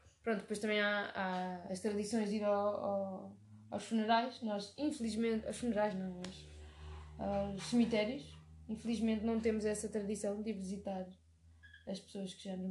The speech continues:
morreram aos cemitérios. Mas, mas é uma coisa que, que também acho que devia ser feita. E já não tens mais nada para dizer sobre o Halloween?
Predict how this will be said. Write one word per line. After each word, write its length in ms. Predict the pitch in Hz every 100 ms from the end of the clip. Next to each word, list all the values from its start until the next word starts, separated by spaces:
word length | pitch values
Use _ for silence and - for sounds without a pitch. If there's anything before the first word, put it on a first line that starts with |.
| 185
morreram 260 | 190 185 185
aos 100 | 180
cemitérios. 540 | 202 185 185 175 214 226 _ _ _ _ _ _ -
Mas, 420 | 196 202 196 190
mas 180 | 202 208
é 40 |
uma 120 | 214
coisa 240 | 214 214 226
que, 280 | 226 226 226
que 100 | -
também 300 | 220 220 220
acho 160 | 226 226
que 60 | -
devia 320 | 214 220 214 208
ser 240 | - 226
feita. 360 | 220 208 - 185 - _ _ _ _ - - - _ -
E 540 | 196 190 185 180 180 180 180 _ _ - - _ _ _ _ _ _ _ _ _ _ - - - -
já 160 | 214
não 60 | 208
tens 120 | 214
mais 120 | 214 214
nada 120 | 208
para 100 | 214
dizer 140 | 190
sobre 200 | 214 208
o 40 | 214
Halloween? 360 | 208 214 233